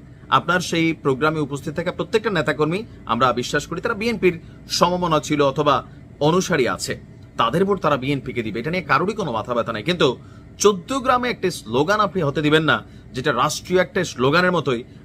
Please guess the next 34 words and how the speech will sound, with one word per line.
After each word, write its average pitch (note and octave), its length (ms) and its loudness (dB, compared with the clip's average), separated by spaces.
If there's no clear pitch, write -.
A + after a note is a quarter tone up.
"'আমার F#3 320 2
ভোট F#3+ 220 -2
আমি D3+ 180 2
দেব, D3+ 260 -2
যাকে C#3+ 260 0
খুশি E3 220 -8
তাকে A#2 260 -2
দেব।'" G2+ 220 -6
সেই E3+ 280 2
স্লোগানটাকে F3 640 0
নিয়ে D#3 180 0
আপনি A2 260 -4
যখন C3 220 -6
বিএনপিকে D3 500 -2
দিবেন, C3+ 240 2
আপনার D#3 260 -4
ভোট F3+ 140 -2
তো G#3+ 80 -2
আপনি G3 140 0
এমনিই G#3+ 260 -2
বিএনপির D#3+ 380 -2
দিবেন, G#2+ 260 -4
নেতাকর্মীরা F3+ 540 4
তাদের F#3+ 220 4
ভোট F#3+ 120 2
বিএনপির G#3+ 460 2
দিবে। G#2 260 -2
কিন্তু F3 320 0
আপনি D3 180 -2
যখন G3 140 2
এই F3+ 80 2
স্লোগানটা G3 540 2
আটকাতে D#3+ 320 2
যাবেন, D3+ 300 4